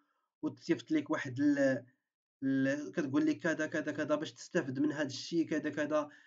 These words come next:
كليكي على هذا الرابط هذا، عندك تكليكي على ذاك الرابط. ك-، هذا كتحذير انتيردي انكم توليو تكليكيو على ذوك الروابط.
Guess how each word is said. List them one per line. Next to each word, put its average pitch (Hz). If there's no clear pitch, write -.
كليكي 170
على 147
هذا 147
الرابط 139
هذا، 151
عندك 208
تكليكي -
على 143
ذاك 160
الرابط. 135
ك-، -
هذا 143
كتحذير 185
انتيردي 190
انكم 170
توليو 175
تكليكيو 180
على 143
ذوك 160
الروابط. 151